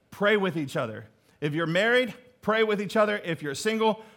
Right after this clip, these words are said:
pray for your future spouse. This week, I'm gonna give you some homework as well. I'm just warning you in advance. There's gonna be some homework, all right? Now,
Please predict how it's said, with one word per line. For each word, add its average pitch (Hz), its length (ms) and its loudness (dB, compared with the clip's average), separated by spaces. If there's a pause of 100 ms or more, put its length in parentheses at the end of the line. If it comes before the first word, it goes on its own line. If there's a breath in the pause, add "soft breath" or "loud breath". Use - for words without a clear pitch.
(120)
pray 208 220 0
for 196 220 0
your 190 120 0
future 180 380 -6
spouse. 160 480 -6
This 226 300 -4
week, 208 260 -2
I'm 139 120 -2
gonna 135 120 -2
give 151 140 -4
you 175 40 -4
some 180 160 -8
homework 143 520 -6
as 143 120 -8
well. 135 200 -4
I'm 107 80 -8
just 117 180 -12
warning 120 340 -2
you 185 140 0
in 220 80 0
advance. 202 480 -2 (460 soft breath)
There's 156 280 2
gonna 151 220 -2
be 147 180 -4
some 151 220 -6
homework, 151 560 -4
all 117 100 -10
right? 175 240 0 (1400 soft breath)
Now, 156 300 0